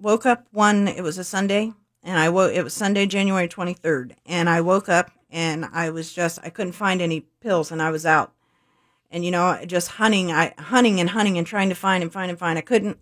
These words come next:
And I was like, "You know what? Screw this. I'm so done with this. I'm so over this. I'm sick of it. I wanna, I, I've got," and I knew the only thing I had to do was tell.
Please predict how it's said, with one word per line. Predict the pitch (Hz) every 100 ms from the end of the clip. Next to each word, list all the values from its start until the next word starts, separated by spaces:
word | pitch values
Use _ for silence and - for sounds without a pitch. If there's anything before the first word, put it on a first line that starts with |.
| _ _ _ -
And | 185
I |
was | 196
like, | 196 190
"You |
know | 214
what? | 226 208
Screw | - 185
this. | 170 165 -
I'm | 196
so | 185 - 196 196
done | 185 180
with | 175 170
this. | 160 175
I'm | 175 165
so | - 226 226 208
over | 233 202 175
this. | 143 -
I'm | 175
sick | 170 - 196
of | 196
it. | 196 -
I | 185
wanna, | 190 196 180 -
I, | 165 -
I've | 180 170
got," | 202 -
and | 175
I | 175
knew | 202
the | 208 160
only | 139 185
thing | 202 190
I |
had | 196 196
to |
do | 180 196
was | 170 -
tell. | 208 180 110